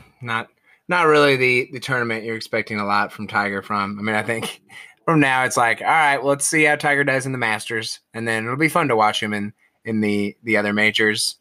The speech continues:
But yeah, I think it's a, it's an exciting field. There's a lot of really good groups on Thursday. Morikawa, Justin Thomas, and Woods, Rory, Adam Scott, and Justin Rose.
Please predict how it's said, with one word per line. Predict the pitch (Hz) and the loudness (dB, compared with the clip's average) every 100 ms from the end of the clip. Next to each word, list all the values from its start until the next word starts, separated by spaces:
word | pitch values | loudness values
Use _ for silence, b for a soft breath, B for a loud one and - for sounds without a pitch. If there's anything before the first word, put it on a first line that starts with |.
| _ - | _ -2
But | 110 101 98 _ _ _ _ _ _ _ _ _ _ _ _ _ _ _ _ | 0 0 -4 _ _ _ _ _ _ _ _ _ _ _ _ _ _ _ _
yeah, | 147 175 | 0 2
I | 139 | 2
think | 151 151 | 0 0
it's | 147 156 | 2 2
a, | 147 139 | 4 2
it's | 139 | 0
an | 151 | -2
exciting | 143 - 147 156 | -2 0 2 2
field. | 143 147 147 | 0 0 0
There's | 135 | 0
a | 120 | -2
lot | 117 151 143 | 0 2 2
of | 120 | 0
really | 139 135 | -2 -2
good | 117 123 | -4 -8
groups | 120 123 123 - - - | -4 -4 -4 -6 -8 -6
on | 127 117 | -6 -2
Thursday. | 131 127 117 123 120 | -2 -2 0 0 2
Morikawa, | 127 131 127 139 127 123 123 123 | 0 0 0 0 2 4 2 0
Justin | 120 127 127 | -2 -4 -4
Thomas, | 110 131 123 123 123 | -2 0 0 -2 -6
and | 117 | -4
Woods, | 131 139 135 127 123 - - _ _ - | 0 2 2 0 -6 -10 -12 _ _ -6
Rory, | 127 135 131 127 | 2 4 4 4
Adam | 120 123 123 | 4 2 -2
Scott, | - 131 123 | 0 2 2
and | 117 | 0
Justin | 117 - 107 | -6 -6 -2
Rose. | 135 143 139 139 135 - | 0 2 4 2 0 -6